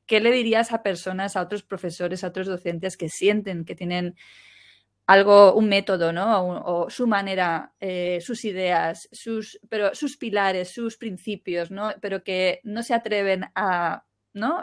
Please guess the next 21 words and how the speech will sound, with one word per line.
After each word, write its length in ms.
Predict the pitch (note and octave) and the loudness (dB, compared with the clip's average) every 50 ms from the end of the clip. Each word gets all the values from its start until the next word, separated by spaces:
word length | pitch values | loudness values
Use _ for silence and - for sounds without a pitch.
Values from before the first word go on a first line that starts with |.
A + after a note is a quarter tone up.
| - | -8
Es, 220 | - A3+ A3+ - _ | -10 -10 -10 -10 _
me 160 | - G#3+ G#3 | -6 -4 -2
refiero 220 | G3+ G3 F#3+ A3 A#3+ | -2 -2 -2 -2 -2
a 40 | A#3+ | -2
esta 140 | A#3 - | 0 0
experiencia 400 | A#3 A3+ - A3 G#3+ F#3 G#3+ G3 | -2 -2 0 -2 -2 0 -2 -4
tuya 220 | G3 G#3 G#3 G#3 G#3 | -2 -2 -2 -2 -2
como 180 | G3+ G3 F#3 | -2 -6 -6
creadora 360 | F#3 F#3 F3+ F3+ F3+ F#3 F#3 F#3+ | -6 -4 -4 -2 0 0 -2 -2
de 80 | F#3+ F#3+ | -2 -6
un 100 | F#3 F#3 | -6 -6
método 360 | F3+ F3+ - F#3+ F#3 F#3+ F#3 | -8 -8 -6 -6 -6 -6 -4
que 80 | F#3+ | -2
lo 80 | F3 E3+ | 0 0
ha 40 | F3 | 2
vivido 320 | F3 F3 E3 E3+ E3+ F3+ | 2 0 0 -2 -2 -2
y 60 | F#3 | -4
que 100 | F3+ F#3 | -4 -4
lo 80 | D#3+ D#3+ | -6 -6
está 260 | D#3+ - - F3 F3 | -6 -6 -6 -8 -6
poniendo, 560 | - F3+ F3 E3+ F3 F3 E3+ F3 F#3 F#3 F#3 | -4 -6 -6 -6 -8 -6 -2 0 2 2 0